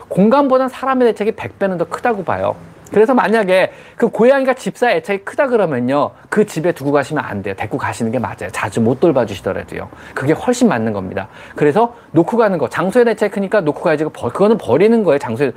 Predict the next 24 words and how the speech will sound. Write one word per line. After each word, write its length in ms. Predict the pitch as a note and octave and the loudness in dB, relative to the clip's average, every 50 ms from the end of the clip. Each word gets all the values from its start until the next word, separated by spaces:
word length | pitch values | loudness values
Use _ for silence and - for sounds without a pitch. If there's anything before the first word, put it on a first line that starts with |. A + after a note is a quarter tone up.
| - - - | -10 -18 -12
장소에 320 | - - D3 D#3+ - F#3+ D#3 | -4 -2 -2 0 2 0 0
익숙하니까 320 | B2 - - E3 D#3+ D3 | 0 -2 -4 -2 0 0
놓고 180 | B2+ C3 - - | 0 -2 -2 0
가는 180 | F3 D3+ D3+ D3 | 0 0 0 0
게 40 | C#3+ | -2
아니고요. 540 | A2+ G2+ G#2 G#2+ G2+ - F#2 F#2 F#2+ G#2 G#2 - - - - - | -2 -4 -4 -6 -6 -6 -6 -4 -4 -4 -6 -8 -18 -20 -18 -8
그거 240 | - - G#3 G#3+ G#3 | 0 2 2 4 4
명심 300 | D#3 A#2+ B2+ B2+ D3+ D3+ | 4 2 0 0 -4 -2
꼭 220 | - G#3+ - - | -4 -4 -4 -4
하셔야 200 | A3 G3 F3 B2 | -6 -4 -4 -2
돼요. 160 | G#2+ G#2 G2+ - - - - - - | -2 -4 -6 -6 -12 -20 -20 -20 -12
고양이는요. 800 | - - F3 G#3 A#3 B3 A#3 A3 G3 F3 C#3+ A#2+ B2+ D3 G3+ A#3+ - - _ _ _ - | -2 2 4 4 4 4 2 0 -2 -2 -2 -2 -2 -2 -2 -4 -6 -10 _ _ _ -10
공간과 480 | - D3+ E3 F#3 F#3 G3+ G3 F#3 G3 F3+ | -4 -4 -2 0 0 -2 0 0 -2 -2
장소에 360 | - - - C#3 C#3 D#3 D3+ | 0 -2 -2 -2 0 0 0
대한 120 | C#3+ C#3 | 0 0
애착보다는요. 680 | A#2+ - B2 - - A#2+ A2+ A2 G#2+ G2+ G2+ A#2+ B2+ A#2 | -2 -2 -6 -6 -4 -4 -2 -2 -2 -2 -2 -2 2 2
여러분, 460 | A#2+ C#3 D3+ D#3 C#3 A2 G2 F2+ F#2 _ _ - | 2 4 4 2 2 0 -2 -10 -12 _ _ -4
여러분과의 560 | A2 A2 C3+ D3+ D#3+ D#3+ E3+ D#3+ D3 D3 B2+ A#2 | 0 2 2 2 2 0 -2 0 0 0 0 0
애착이 320 | A#2 - B2 C#3 F3+ F3+ B2+ - - - _ - | -4 -6 -6 -2 -2 -2 -2 -4 -12 -20 _ -10
백 240 | - A#2+ A#2+ - - | -6 -6 -6 -2 0
배는 180 | D#3+ D#3 D3 | 2 2 2
더 120 | C3+ C3+ C3 | 2 0 -2
크다는 320 | - - - F#3 E3+ D#3 | -2 -2 -2 0 0 0
거 100 | C#3+ C3 | -2 -2